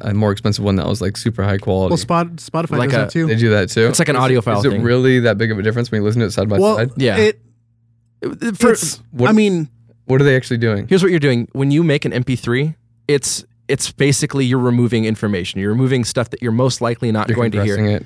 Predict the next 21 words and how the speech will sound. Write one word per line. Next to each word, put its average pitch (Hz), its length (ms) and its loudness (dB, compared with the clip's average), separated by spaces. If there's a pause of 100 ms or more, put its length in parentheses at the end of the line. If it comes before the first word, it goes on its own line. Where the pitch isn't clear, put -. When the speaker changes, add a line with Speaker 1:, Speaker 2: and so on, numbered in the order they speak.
(120)
Speaker 3:
You're 123 80 -4
compressing 120 420 0
it. 95 140 -6
You're, 131 180 -2
you're 139 160 0
taking 135 400 0
out 113 220 -4
bits 120 240 -2
of 110 120 -2
the 110 140 -2
audio. 104 300 -2
So 151 160 -4
you're 147 120 2
removing, 127 600 0 (100)
you're 131 140 -2
removing 120 360 2
sound 98 300 -4
of 87 80 -6
it. - 160 -8 (380)
The, 117 180 -2
like, 113 340 -2